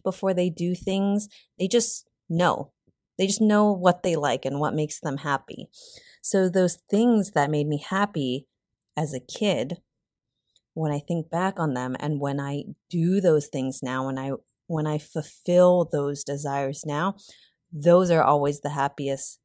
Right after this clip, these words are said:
times in my life. So, for example, when I was in third grade, I wrote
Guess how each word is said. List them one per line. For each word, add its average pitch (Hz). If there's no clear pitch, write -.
times 139
in 143
my 131
life. 76
So, 147
for 143
example, 135
when 160
I 151
was 151
in 151
third 139
grade, 139
I 156
wrote 139